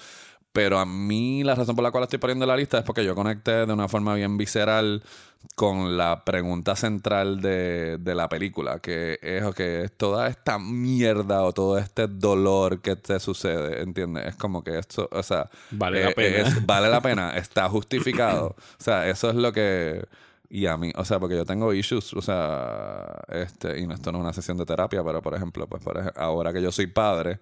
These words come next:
Speaker 1: de gemelos de trece años, o sea, yo tuve una relación bien tormentosa con mi padre, que era este español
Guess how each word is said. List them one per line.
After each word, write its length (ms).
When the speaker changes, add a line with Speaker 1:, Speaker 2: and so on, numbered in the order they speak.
Speaker 1:
de 220
gemelos 500
de 120
trece 320
años, 560
o 60
sea, 140
yo 140
tuve 140
una 140
relación 380
bien 140
tormentosa 680
con 140
mi 120
padre, 460
que 120
era 180
este 180
español 800